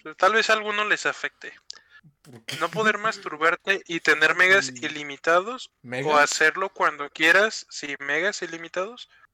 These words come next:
Speaker 2: O sea,
Speaker 1: o hacerlo cuando quieras, pero, o sea, tener buen internet
Speaker 2: Ah,
Speaker 1: y poder masturbarte,
Speaker 2: ok.
Speaker 1: y no poder masturbarte, o tener un internet súper chafa y poder hacer cuando tú quieras.
Speaker 2: Mm.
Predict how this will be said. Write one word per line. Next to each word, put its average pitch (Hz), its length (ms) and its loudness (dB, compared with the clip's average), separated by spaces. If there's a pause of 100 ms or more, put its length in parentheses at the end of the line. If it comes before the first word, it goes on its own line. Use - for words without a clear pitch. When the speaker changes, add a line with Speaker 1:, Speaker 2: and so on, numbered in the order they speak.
(200)
Speaker 2:
O 147 100 -14
sea, 156 120 -4
Speaker 1:
o - 20 0
hacerlo 160 300 0
cuando 165 300 0
quieras, 165 300 -2
pero, 151 320 -2 (180)
o 160 120 2
sea, 185 260 6 (400)
tener 190 300 4
buen 240 200 4
internet 226 480 0 (540)
Speaker 2:
Ah, 120 180 -12
Speaker 1:
y 117 60 -8
poder 156 260 2
masturbarte, 208 680 -4
Speaker 2:
ok. - 160 -20 (260)
Speaker 1:
y 151 100 -4
no 160 140 0
poder 180 200 2
masturbarte, 185 600 0 (420)
o 156 140 -2
tener 156 240 -2
un 180 60 -4
internet 170 320 0
súper - 400 -4
chafa 220 440 -2
y 160 100 -12
poder 147 340 -2
hacer 165 260 2 (1300)
cuando 147 320 -8
tú - 120 -14
quieras. - 640 -10 (540)
Speaker 2:
Mm. 139 200 -18